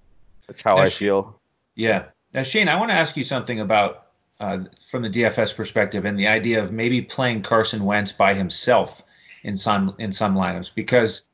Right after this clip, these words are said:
Speaker 2: you know, Brett, you kinda touched on the various formations that the Eagles use, and sometimes they use both Ertz and Goddard.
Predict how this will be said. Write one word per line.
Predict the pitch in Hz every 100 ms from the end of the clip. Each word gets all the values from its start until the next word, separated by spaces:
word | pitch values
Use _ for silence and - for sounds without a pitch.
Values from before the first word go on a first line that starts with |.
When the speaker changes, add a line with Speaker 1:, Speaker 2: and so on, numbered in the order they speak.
| _ _ _ _ _ _ -
Speaker 2:
you | 110
know, | 101 - _ _ _ _ _ _ -
Brett, | 113 147 135
you | 139
kinda | 180 156
touched | 165 170 -
on | 143 127 120 98
the | 110 113 110 110 - -
various | 104 123 131
formations | 127 131 117 120 117 127 113 98
that | 107
the | 107 92
Eagles | 127 117 101 95
use, | 113 117 117 110
and | 95
sometimes | 120 117 113
they | 107
use | 104 107
both | 95 113 107 -
Ertz | 120 104
and | 98
Goddard. | 107 113 117 95